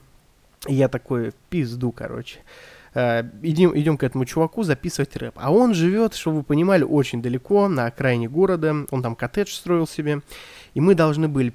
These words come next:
идти писать, типа, саундчек делать, да, пытаться что-то записать, первые дубли. А мой друг, вот с которым мы должны были писать, который, назовем его, э, поэтом, да, мой друг поэт, он, значит, эм,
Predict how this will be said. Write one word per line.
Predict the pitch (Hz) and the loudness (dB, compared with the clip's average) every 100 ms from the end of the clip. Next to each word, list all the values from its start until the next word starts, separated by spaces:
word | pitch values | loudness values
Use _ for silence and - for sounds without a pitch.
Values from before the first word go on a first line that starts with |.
| - | -6
идти | 139 131 123 135 | -6 -6 -4 -6
писать, | - 123 - 120 | -4 -10 -2 -2
типа, | - 135 120 | -2 -6 -6
саундчек | - 139 127 123 - 220 196 | -2 0 0 -4 0 0 2
делать, | 175 185 160 | 0 2 2
да, | 147 | 0
пытаться | 170 127 127 113 | -2 -4 -4 -6
что-то | - 127 131 | -6 -6 -4
записать, | 123 123 165 214 208 | -4 -4 -4 -2 -2
первые | - 135 123 127 | 0 2 2 -2
дубли. | 175 233 214 196 - - - - - | -2 -2 0 0 -2 -20 -20 -20 -8
А | 113 117 117 | -2 0 0
мой | 120 127 | 0 0
друг, | 123 247 240 - - _ | 0 -4 -6 -14 -20 _
вот | 123 - | -8 -6
с | |
которым | 123 - 120 | -6 -4 -2
мы | |
должны | 117 117 113 | -2 -2 -4
были | 110 | -6
писать, | 110 - - - - _ _ _ _ _ _ - | -10 -12 -14 -14 -20 _ _ _ _ _ _ -12
который, | - 127 131 120 | -6 0 0 0
назовем | 120 135 190 214 | 0 2 4 6
его, | 170 165 151 - - - - - _ | 6 4 2 -2 -16 -20 -20 -20 _
э, | - 123 120 117 120 | -6 -4 -2 -4 -4
поэтом, | - 147 123 110 - 117 | 2 4 4 0 -6 -2
да, | 143 180 151 | -2 -2 -6
мой | 131 143 135 120 | -4 0 0 0
друг | - 143 139 | -4 -4 -4
поэт, | - 156 240 247 | -2 0 0 -2
он, | - 175 165 | -2 -2 0
значит, | 170 160 - 151 - | 0 -2 -4 -8 -4
эм, | 156 139 | -4 -4